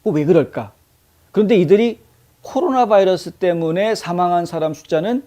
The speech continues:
또 그다지 많은 게 아니라고 합니다. 예. 각 기관에서는 사망 증명서 자료와 시-, 아, 자료의 시차가 최대 팔 주 이상이기 때문에 아직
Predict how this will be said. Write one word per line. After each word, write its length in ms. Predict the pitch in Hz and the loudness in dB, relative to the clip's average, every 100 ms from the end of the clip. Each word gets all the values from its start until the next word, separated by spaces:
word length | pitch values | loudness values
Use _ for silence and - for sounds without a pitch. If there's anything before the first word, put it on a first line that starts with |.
| _ _ _ _ _ _ _ _ | _ _ _ _ _ _ _ _
또 80 | 190 | -6
그다지 300 | 165 202 180 | 2 2 4
많은 260 | 151 165 | 2 2
게 100 | 180 | 0
아니라고 540 | - 120 156 175 147 127 | -2 -4 -2 0 0 -2
합니다. 340 | 107 98 - _ _ _ _ _ _ _ _ | -8 -12 -20 _ _ _ _ _ _ _ _
예. 140 | 107 120 _ _ _ _ | -20 -20 _ _ _ _
각 180 | 190 175 | -8 -2
기관에서는 600 | 185 196 202 196 190 208 | 4 6 6 4 0 -2
사망 360 | 170 175 185 180 | -2 0 0 0
증명서 540 | 175 180 180 170 180 | -2 -2 -4 -2 -2
자료와 540 | 156 147 151 165 135 - _ | -2 0 4 4 2 -2 _
시-, 300 | - - 185 | -14 -10 -8
아, 100 | 135 | -8
자료의 360 | 127 156 170 170 | -2 2 4 4
시차가 600 | 165 240 - 196 131 131 | 2 -4 -4 -4 -2 -4
최대 260 | - 180 175 | -4 -4 -4
팔 240 | - 220 | -4 -8
주 180 | - 214 | -4 -2
이상이기 540 | 160 170 156 139 143 - | -2 -2 -4 -4 -4 -6
때문에 400 | 131 131 160 160 _ _ | -6 -4 -6 -10 _ _
아직 500 | 139 143 165 185 - | -2 2 2 2 -4